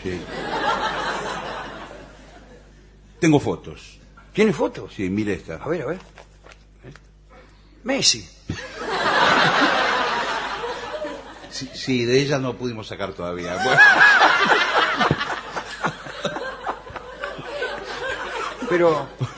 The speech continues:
Speaker 2: yo no le voy a pedir el divorcio, le voy a mostrar al juez una foto de Messi. ¿Qué le digo?
Speaker 1: Ya empezamos, algo es algo, ya empezamos a tener fotos, ya empezamos a tener, podemos armar una carpeta con todo el material que se va juntando.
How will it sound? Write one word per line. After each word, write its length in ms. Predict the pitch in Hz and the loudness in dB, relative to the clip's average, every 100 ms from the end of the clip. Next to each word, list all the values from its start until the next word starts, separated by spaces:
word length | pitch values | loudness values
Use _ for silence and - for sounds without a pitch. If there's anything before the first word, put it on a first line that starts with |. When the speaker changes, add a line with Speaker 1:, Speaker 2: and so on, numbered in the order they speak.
| - - | -8 0
Speaker 2:
yo 120 | 311 | 2
no 60 | |
le 80 | 196 | 4
voy 80 | 175 | 2
a 80 | 160 | 2
pedir 200 | 165 170 | 2 2
el 60 | |
divorcio, 440 | 170 220 247 - 147 | 4 6 6 4 -2
le 100 | 151 | -4
voy 100 | 156 | -4
a 20 | |
mostrar 320 | 160 180 175 | -4 0 2
al 80 | 170 | 6
juez 180 | 226 208 | 8 8
una 120 | 160 | 6
foto 240 | 160 165 | 2 2
de 80 | 180 | 4
Messi. 340 | 269 208 - - | 4 4 2 2
¿Qué 80 | 220 | 0
le 80 | 156 | 0
digo? 160 | 143 311 - - - - - - - 466 - - - - - - 508 - - - - - - - | 0 -4 -6 -10 -10 -12 -12 -12 -12 -14 -12 -12 -10 -10 -10 -12 -12 -14 -20 -20 -20 -20 -18 -2
Speaker 1:
Ya 120 | 143 | 4
empezamos, 340 | 139 147 135 175 | 4 4 4 4
algo 200 | 175 180 | 4 4
es 80 | 110 | 2
algo, 240 | 101 101 | 0 2
ya 100 | 139 | 2
empezamos 320 | 143 160 151 | 2 2 0
a 20 | |
tener 200 | 139 135 | -2 -6
fotos, 560 | 139 175 - - 170 147 | -2 0 0 6 8 8
ya 80 | 139 | 4
empezamos 300 | 127 135 123 | 0 -2 -2
a 40 | |
tener, 280 | 131 131 120 - - - | -2 -2 -4 -10 -8 2
podemos 240 | 131 139 | 2 4
armar 220 | 143 139 | 4 4
una 160 | 139 131 | 4 4
carpeta 420 | 135 - 147 135 | 2 2 2 2
con 160 | 120 113 | 2 4
todo 120 | 147 | 4
el 60 | |
material 320 | 131 117 117 113 | 4 2 -4 -6
que 60 | |
se 100 | 104 | -6
va 80 | 107 | -8
juntando. 540 | 101 92 80 71 76 | -8 -8 -10 -10 -12